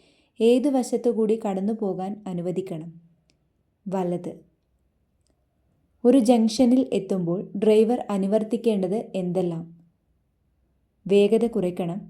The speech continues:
പ്രധാന റോഡുകൾ കൂടിച്ചേരുമ്പോൾ വലതുവശത്ത് നിന്നും വരുന്ന വാഹനങ്ങളെ കടത്തിവിടണം. ശാഖാ റോഡിൽ നിന്നും പ്രധാന റോഡിലെ എല്ലാ വാഹനങ്ങളും കടന്നുപോയ ശേഷം. ശാഖാ റോഡിൽ നിന്നും പ്രധാന റോഡിലേക്ക് പ്രവേശിക്കുമ്പോൾ ഡ്രൈവർ പാലിക്കേണ്ട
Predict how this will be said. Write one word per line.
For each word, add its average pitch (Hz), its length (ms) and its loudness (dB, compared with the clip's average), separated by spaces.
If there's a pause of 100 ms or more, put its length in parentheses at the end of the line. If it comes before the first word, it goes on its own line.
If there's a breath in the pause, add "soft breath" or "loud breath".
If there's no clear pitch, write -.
(180)
പ്രധാന 220 440 2
റോഡുകൾ 226 380 4
കൂടിച്ചേരുമ്പോൾ 202 760 -2
വലതുവശത്ത് 226 800 -2
നിന്നും 220 220 -2
വരുന്ന 190 280 -2
വാഹനങ്ങളെ 190 580 -4
കടത്തിവിടണം. 170 680 -6 (440 loud breath)
ശാഖാ 214 440 0
റോഡിൽ 240 340 4
നിന്നും 233 240 0
പ്രധാന 202 480 -2
റോഡിലെ 214 380 0 (100)
എല്ലാ 190 340 0
വാഹനങ്ങളും 208 640 -2
കടന്നുപോയ 185 520 -4
ശേഷം. 165 380 -10 (960)
ശാഖാ 226 420 0
റോഡിൽ 277 320 4
നിന്നും 254 260 4
പ്രധാന 208 420 -2
റോഡിലേക്ക് 202 540 0
പ്രവേശിക്കുമ്പോൾ 185 800 -6
ഡ്രൈവർ 208 440 0
പാലിക്കേണ്ട 185 540 -6